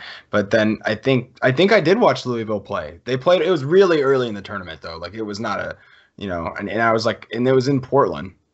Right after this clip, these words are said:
Um, so I think I, I, but I swear I watched Gorgui Dieng play basketball at one point,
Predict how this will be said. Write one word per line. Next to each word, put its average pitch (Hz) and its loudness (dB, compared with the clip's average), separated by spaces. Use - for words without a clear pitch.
Um, 95 -6
so - 0
I 101 4
think 123 -4
I, 113 2
I, - -6
but - 0
I 135 0
swear 135 2
I 110 0
watched 113 0
Gorgui 113 -6
Dieng 101 -4
play 117 2
basketball 104 -4
at 76 -12
one 92 -10
point, 78 -12